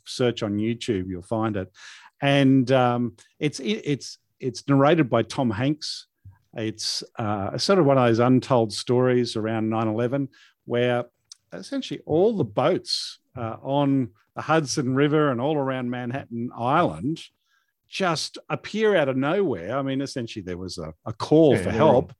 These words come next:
Speaker 2: Yep.
Speaker 1: a call for help that we needed to get people off the island. They didn't really know what was going on. And oh my God, it was the most amazing thing. And I tell you what, it makes you feel good about humans to sort of see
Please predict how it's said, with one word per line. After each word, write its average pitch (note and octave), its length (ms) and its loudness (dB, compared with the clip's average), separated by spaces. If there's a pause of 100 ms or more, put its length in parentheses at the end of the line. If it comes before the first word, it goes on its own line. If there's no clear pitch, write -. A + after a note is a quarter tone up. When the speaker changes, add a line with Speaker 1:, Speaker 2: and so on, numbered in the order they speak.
(140)
Speaker 2:
Yep. - 180 -12
Speaker 1:
a C3+ 80 0
call F#3+ 220 6
for C#3 120 2
help E3+ 280 4
that A#2+ 120 0
we B2 100 0
needed C#3+ 480 4
to C3 60 -2
get A#2+ 260 -2
people B2 260 -6
off A2+ 140 -8
the A2 80 -4
island. C3+ 220 -2
They C3 80 -2
didn't D#3+ 240 2
really D3+ 240 2
know G#2+ 180 -2
what G#2+ 220 -6
was G2 100 -14
going G#2 360 -4
on. B2+ 260 -6 (760)
And C#3 220 -8
oh F3+ 200 -4
my G2 280 -2
God, A3+ 220 -8
it - 80 -4
was A2+ 160 -8
the B2 80 -2
most D3+ 380 0
amazing C3 640 4
thing. D#3 220 2
And C#3 120 -2
I D3 60 4
tell G3+ 180 0
you G3 80 4
what, E3 120 4
it C#3 80 0
makes D#3+ 260 0
you C#3 60 -4
feel D3 640 0
good C#3 260 -2
about B2+ 240 -2
humans G#2 720 -4
to G#2+ 100 -12
sort A#2 240 -6
of A#2+ 60 -2
see B2+ 560 2